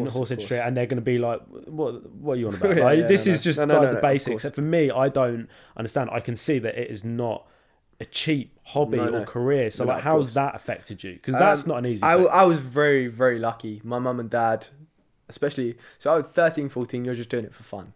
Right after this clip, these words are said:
Speaker 2: Like, my brother was probably riding a little bit back then.
Speaker 1: Right.
Speaker 2: And at that age, it was nothing really serious. But then when I started dedicating myself to doing dressage when I was, like, fourteen years old,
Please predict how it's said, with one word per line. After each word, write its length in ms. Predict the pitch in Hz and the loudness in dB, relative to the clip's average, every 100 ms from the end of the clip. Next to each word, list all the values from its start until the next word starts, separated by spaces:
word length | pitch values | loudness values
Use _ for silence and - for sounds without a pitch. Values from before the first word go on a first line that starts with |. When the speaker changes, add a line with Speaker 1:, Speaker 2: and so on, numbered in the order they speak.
| - | -6
Speaker 2:
Like, 260 | 101 110 | -4 -4
my 140 | 123 113 | -8 -8
brother 280 | 120 127 135 | -2 0 0
was 120 | 135 | -6
probably 300 | 143 127 127 | -8 -6 -4
riding 540 | 123 131 127 131 135 - _ _ _ | 0 2 2 -2 -6 -14 _ _ _
a 40 | 135 | -12
little 180 | 143 | -8
bit 180 | - 147 | -2 -2
back 220 | 147 - | -2 -10
then. 220 | - 160 190 _ _ - - | -8 -8 -8 _ _ -20 -8
Speaker 1:
Right. 140 | 110 123 | -4 0
Speaker 2:
And 120 | 127 | 0
at 100 | 113 | 2
that 180 | 135 120 | 0 0
age, 400 | 120 120 113 - _ _ _ _ _ _ - | 0 -2 -6 -16 _ _ _ _ _ _ -20
it 80 | 123 | -16
was 180 | 131 147 | -12 -10
nothing 320 | 143 - 107 | -10 -10 -14
really 480 | 117 117 120 120 107 | -12 -6 -2 -2 -4
serious. 440 | - 92 95 104 - | -8 -12 -12 -14 -8
But 140 | 135 | -4
then 340 | 143 139 135 - _ | 0 -2 -2 -10 _
when 360 | 123 135 131 127 | -2 0 0 -6
I 60 | 117 | -8
started 600 | - 127 113 110 110 107 - | -6 -2 -2 -4 -12 -12 -4
dedicating 600 | 190 - - 107 104 104 | 0 0 -2 -6 -6 -10
myself 340 | 190 - 92 - | -10 -8 -8 -8
to 60 | |
doing 200 | 101 98 | -12 -10
dressage 400 | 107 104 98 101 | -6 -6 -6 -10
when 120 | 101 | -12
I 80 | 90 | -12
was, 120 | 85 | -14
like, 140 | - - | -14 -16
fourteen 420 | - 104 98 98 | -16 -16 -14 -12
years 160 | 98 104 | -10 -8
old, 320 | 80 55 - | -8 -10 -16